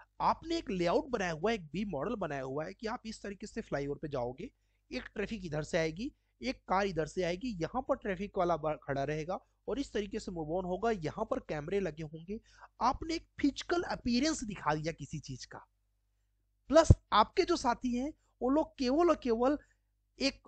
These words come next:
AutoCAD पे स्केच लेके गए थे। अब आप खुद डिसाइड करिए कि टेंडर किसको ज्यादा मिलने का चांस है, ठीक है। तो सबसे ज्यादा टेंडर जो मिलता है आज के टाइम में,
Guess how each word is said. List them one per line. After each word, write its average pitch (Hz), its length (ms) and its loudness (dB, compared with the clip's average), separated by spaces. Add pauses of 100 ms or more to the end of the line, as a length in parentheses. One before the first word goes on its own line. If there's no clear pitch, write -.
(120)
AutoCAD 233 460 2
पे 233 80 -2
स्केच - 300 -2
लेके 151 220 0
गए 127 160 -2
थे। 131 200 -12 (600)
अब 247 140 4
आप 233 280 0 (100)
खुद 359 160 4
डिसाइड 208 340 0
करिए 220 300 -4
कि 233 160 -10
टेंडर 214 360 -2
किसको - 420 -8
ज्यादा 165 260 0
मिलने 139 300 -6
का 131 120 -10
चांस 120 400 -12
है, - 80 -20 (720)
ठीक 131 160 -12
है। 135 60 -4
तो - 140 -14
सबसे - 240 -6
ज्यादा 220 200 -2
टेंडर 175 300 -4
जो 160 120 -8
मिलता 139 280 -6
है 135 60 -6
आज 135 100 -12
के 135 100 -14
टाइम 131 240 -10
में, 170 120 -10